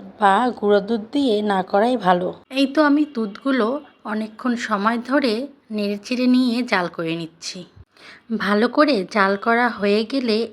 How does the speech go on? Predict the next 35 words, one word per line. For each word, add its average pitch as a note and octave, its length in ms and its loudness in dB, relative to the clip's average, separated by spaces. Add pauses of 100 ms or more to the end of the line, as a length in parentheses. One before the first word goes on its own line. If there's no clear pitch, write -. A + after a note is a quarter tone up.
এই G#3 180 -4
পর্যায়ে A#3+ 640 -4 (120)
আমি G#3 320 2
এখানে B3+ 360 0
দিয়ে G#3+ 320 -2
দেব A3 320 -2
বেশ G3+ 300 -4
খানিকটা A3+ 420 -4
পরিমাণ C4 500 2
গোটা F3 220 -2
মশলা। F3 400 -8 (540)
গোটা G#3+ 360 2
মশলায় C#4+ 380 2
আমি G#3 300 0
এখানে C4 460 2
দারচিনি, F#3+ 500 2
সাদা G#3+ 380 0
এলাচ B3+ 360 0
আর G3+ 140 -2
কয়েকটা G3+ 380 -2
লবঙ্গ F3+ 420 2
ব্যবহার E3+ 380 -2
করেছি। F3 500 -10 (480)
অন্যদিকে B3 580 2
আরেক F#3+ 300 4 (100)
চুলায় C4+ 260 0
কিন্তু D4+ 300 2
আমি A3+ 420 0
কিছু A3 200 -10
পোলার G#3+ 440 2
চাল C4 240 2
সিদ্ধ G#3+ 360 -4
করে F#3+ 280 2
নিয়েছিলাম। F3 720 -4
সেই G#3+ 180 -4